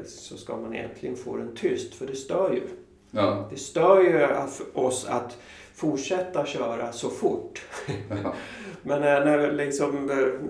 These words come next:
Speaker 1: man tar en parallell med en bil, när, när det bara oljelampan lyser eller broms, liksom varningen kommer upp eller någonting sånt, så borde vi kanske sakta ner lite grann och, och tänka på, jag kanske måste ta,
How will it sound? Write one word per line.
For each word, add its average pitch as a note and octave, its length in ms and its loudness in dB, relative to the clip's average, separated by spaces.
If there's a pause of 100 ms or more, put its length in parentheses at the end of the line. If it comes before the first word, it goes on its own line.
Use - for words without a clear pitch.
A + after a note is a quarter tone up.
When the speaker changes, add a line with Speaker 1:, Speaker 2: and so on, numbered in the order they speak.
(300)
Speaker 1:
man C3+ 180 -8
tar C#3 240 0
en C3+ 160 0
parallell C3+ 460 2
med C#3 120 2
en C#3 100 0
bil, C3 420 10
när, C3+ 220 0
när C3+ 180 2
det C3+ 80 -2
bara C3+ 400 2 (400)
oljelampan D#3+ 840 2
lyser D3 480 0
eller C3+ 540 6
broms, C3 920 0 (680)
liksom B2+ 320 -4
varningen D3+ 580 4
kommer C#3+ 320 0
upp B2+ 240 2
eller C3 100 0
någonting B2+ 320 -2
sånt, B2+ 480 -2 (380)
så - 140 -8
borde C#3+ 340 -2
vi F3+ 180 4
kanske D#3 280 -4
sakta D3 480 -4
ner F#3 280 2
lite - 260 -2
grann C3 360 -4
och, B2+ 240 0
och B2 340 -2 (360)
tänka C3+ 360 -2
på, B2 360 -2 (380)
jag - 140 -10
kanske D3 260 -4
måste D3 280 -4
ta, D3 320 0